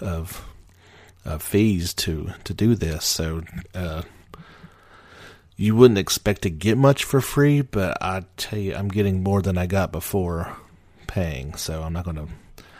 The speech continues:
badmouth my previous service, but 'cause they did a great job, just, uh, hats off to Anchor. And, uh, I wanna encourage you guys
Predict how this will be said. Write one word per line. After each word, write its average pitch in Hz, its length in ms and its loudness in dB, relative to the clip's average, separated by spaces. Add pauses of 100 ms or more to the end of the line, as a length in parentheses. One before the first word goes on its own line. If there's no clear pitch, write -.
(160)
badmouth 85 600 -4
my 82 80 -6
previous 82 480 -4
service, 76 500 -2
but 87 260 -4 (480)
'cause 90 140 -2
they 95 80 4
did 87 160 0
a 85 60 -2
great 80 240 -4
job, 87 420 2
just, 78 200 -6 (720)
uh, 85 240 -10
hats - 320 -4
off 90 180 0
to - 100 -6
Anchor. 82 380 -4 (480)
And, 80 260 -4
uh, 80 120 -4
I 71 40 -2
wanna 131 280 8
encourage 143 440 4
you 123 60 10
guys 85 560 2